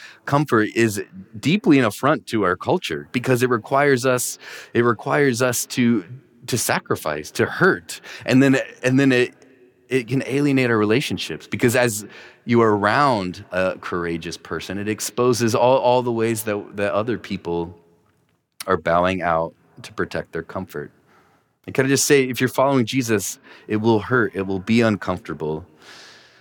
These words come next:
And now there are many churches, many Christian circles where you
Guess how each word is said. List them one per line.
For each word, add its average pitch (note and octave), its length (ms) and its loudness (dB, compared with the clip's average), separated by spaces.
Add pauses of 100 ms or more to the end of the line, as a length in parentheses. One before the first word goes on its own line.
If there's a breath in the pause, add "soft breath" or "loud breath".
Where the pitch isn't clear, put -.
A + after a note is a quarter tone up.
(160 loud breath)
And F#2+ 120 2
now A#2 100 6
there A#2+ 120 6
are B2 40 6
many C#3+ 360 4 (340)
churches, C#3+ 420 0
many C3+ 180 4
Christian C3+ 360 0
circles B2+ 500 0
where B2 340 4
you A#2+ 240 -4